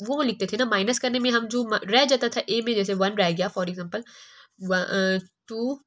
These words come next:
थ्री है इसमें और इसमें फ़ोर, वन, अ, सॉरी, इसमें वन लाते हैं, नाइन,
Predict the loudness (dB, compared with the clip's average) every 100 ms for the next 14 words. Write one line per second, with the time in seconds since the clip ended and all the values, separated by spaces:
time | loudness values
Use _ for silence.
0 | _ -18 -6 -2 2 2 0 -4 -8 _
1 | -20 -20 -6 -4 -2 -4 -8 -8 -2 2
2 | 2 0 _ _ _ _ _ _ _ -6
3 | 0 0 -2 -8 -6 -4 -2 -2 -4 -4
4 | -4 -4 -6 -4 -4 -4 -6 -10 -12 -12
5 | -14 _ _ _ _ _ _ _ _ _
6 | _ -8 -6 -6